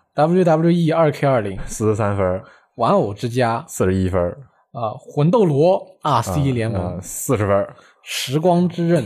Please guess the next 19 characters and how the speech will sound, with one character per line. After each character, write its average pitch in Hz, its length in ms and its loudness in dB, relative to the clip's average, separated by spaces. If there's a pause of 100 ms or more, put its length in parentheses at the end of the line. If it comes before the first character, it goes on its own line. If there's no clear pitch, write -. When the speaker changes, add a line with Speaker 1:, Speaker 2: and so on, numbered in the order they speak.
Speaker 2:
我 101 60 -14
操， 101 140 -2
跌 123 140 0
破 131 120 2
四 123 180 -2
十 101 100 -2
了， 104 140 4
只 110 100 2
有 117 60 0
三 131 160 2
十 131 60 2
八 135 240 4
了。 127 120 2 (480)
Speaker 1:
余 151 260 2
生。 185 360 2 (540)
Speaker 2:
呃， 87 260 -8
三 123 180 0
十 127 40 0
七。 139 380 0